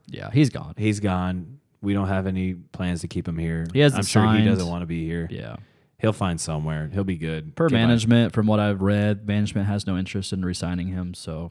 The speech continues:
Speaker 2: Take Wenberg with you. That's
Speaker 1: <sighs>
Speaker 2: fine.
Speaker 1: If we, oh, God.
Speaker 2: We won't, though. That's the
Speaker 1: Uh,
Speaker 2: worst
Speaker 1: if,
Speaker 2: part.
Speaker 1: if
Speaker 2: We're not going to.
Speaker 1: Yeah.
Speaker 2: We're gonna keep him. But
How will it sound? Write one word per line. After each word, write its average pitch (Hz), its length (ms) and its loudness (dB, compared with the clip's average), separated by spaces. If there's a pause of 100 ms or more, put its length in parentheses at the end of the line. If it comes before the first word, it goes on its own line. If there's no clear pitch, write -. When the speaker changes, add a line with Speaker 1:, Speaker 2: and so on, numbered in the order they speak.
Speaker 2:
Take 90 200 -6
Wenberg 87 340 -2
with 76 240 -6
you. 78 220 -8 (460)
That's 87 200 -6
Speaker 1:
<sighs> - 60 -10
Speaker 2:
fine. 147 260 -8
Speaker 1:
If - 140 -10
we, 165 100 -2 (280)
oh, 90 260 -6 (100)
God. 87 340 -8 (140)
Speaker 2:
We - 120 -12
won't, - 360 -12
though. 76 400 -12 (140)
That's 120 220 0
the 113 100 2
Speaker 1:
Uh, 117 100 6
Speaker 2:
worst 110 160 4
Speaker 1:
if, 123 80 2
Speaker 2:
part. 78 240 -4
Speaker 1:
if 127 140 2
Speaker 2:
We're 131 60 8
not 143 180 2
going 143 180 2
to. 104 160 4 (300)
Speaker 1:
Yeah. 82 220 -18 (280)
Speaker 2:
We're 110 60 -6
gonna 117 140 0
keep 107 180 0
him. 82 80 -4 (500)
But - 340 2